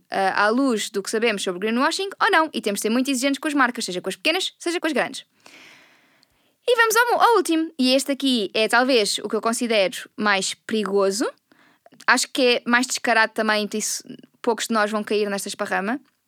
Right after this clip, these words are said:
Mas acho perigoso, que é uma marca atrair-vos para o site ou para a loja, para onde vende,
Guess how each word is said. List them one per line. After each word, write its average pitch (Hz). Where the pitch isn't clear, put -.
Mas 262
acho 269
perigoso, 285
que -
é 220
uma 240
marca 220
atrair-vos 247
para 202
o -
site 220
ou 185
para 196
a -
loja, 202
para 202
onde 220
vende, 208